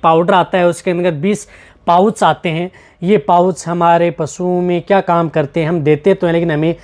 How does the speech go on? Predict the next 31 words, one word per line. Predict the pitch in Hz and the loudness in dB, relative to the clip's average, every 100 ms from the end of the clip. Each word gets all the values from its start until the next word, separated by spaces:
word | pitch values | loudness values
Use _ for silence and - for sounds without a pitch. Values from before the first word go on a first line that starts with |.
| - - - | -16 -8 -2
अभी | 151 | 0
तक | 175 175 | 2 2
ये | 196 | 2
पता | 170 151 170 | 0 0 0
नहीं | 202 | 0
कि | 208 - _ 214 | -2 -8 _ -4
क्या | - 170 | 0 0
काम | 160 151 | 0 -2
करता | 143 127 | -2 -4
है। | 143 - - 180 | -6 -8 -6 0
देखो, | 196 208 | 2 4
एक | 196 202 | 2 2
और | 185 | 0
बताना | 196 202 | 0 0
चाहता | 196 180 202 | 0 0 0
हूँ | 196 | -2
कि | 185 | -2
जो | 165 220 | 0 0
भी | 214 | 2
ये | 196 | 2
मे-, | 180 180 185 - _ | 4 2 0 -4 _
मेटाबोलाइट | 170 165 185 175 180 185 185 | -2 0 0 0 2 2 2
जो | 160 175 | 0 -4
मिक्स | 185 - | -4 -6
पाउडर | - 170 170 185 | -2 0 0 2
आता | 160 - 165 | 0 0 -4
है, | 190 - - - 220 | -4 -10 -20 -6 -2
इस | 226 | -2
पाउडर | - 180 180 185 | 2 2 2 -2
के | 185 196 - | 0 -2 -2
अंदर | 165 165 160 | -6 -2 -2